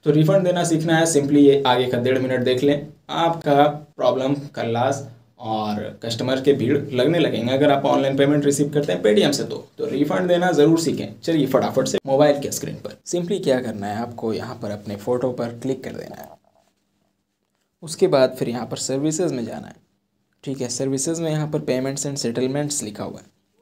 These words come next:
उस पर click कर दें। यहाँ पर देख रहे हैं आज के date में दो payments हैं।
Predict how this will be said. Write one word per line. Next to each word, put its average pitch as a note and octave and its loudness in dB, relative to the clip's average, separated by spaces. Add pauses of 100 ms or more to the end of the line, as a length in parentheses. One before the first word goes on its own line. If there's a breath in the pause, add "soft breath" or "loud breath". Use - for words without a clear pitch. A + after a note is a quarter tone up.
उस E3 -16
पर F#3+ -10
click C3 -2
कर D#2+ -12
दें। - -20 (1120)
यहाँ D3+ -4
पर D#3+ 4
देख C#3 2
रहे C#3 0
हैं B2+ 0
आज B2+ -2
के C3 -4
date B2 -2
में C3+ 0
दो B2+ 0
payments A2 -4
हैं। - -18